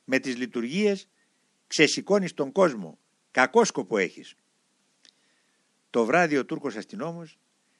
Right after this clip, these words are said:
βλέπει εκατοντάδες ανθρώπους με ξύλα στα χέρια να τον πλησιάζουν και να του λέγουν με αυστηρό τόνο, "Ή βγάζεις τον παπά από τη φυλακή, να κάνει λειτουργίες και να μας μνημονεύει,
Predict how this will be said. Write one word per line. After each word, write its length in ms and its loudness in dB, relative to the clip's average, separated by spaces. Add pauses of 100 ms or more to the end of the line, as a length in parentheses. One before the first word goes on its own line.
(200)
βλέπει 460 0
εκατοντάδες 680 -4
ανθρώπους 480 -8
με 160 -8
ξύλα 300 -4
στα 160 -10
χέρια 320 -6
να 80 -8
τον 160 -12
πλησιάζουν 640 -10 (680)
και 140 -6
να 120 -2
του 120 -10
λέγουν 340 0
με 120 -6
αυστηρό 380 -4
τόνο, 360 -6 (2250)
"Ή 300 0
βγάζεις 440 4
τον 160 -4
παπά 320 2
από 160 2
τη 80 -2
φυλακή, 560 -2 (1400)
να 180 0
κάνει 260 2
λειτουργίες 800 0 (640)
και 140 2
να 120 2
μας 180 0
μνημονεύει, 720 -2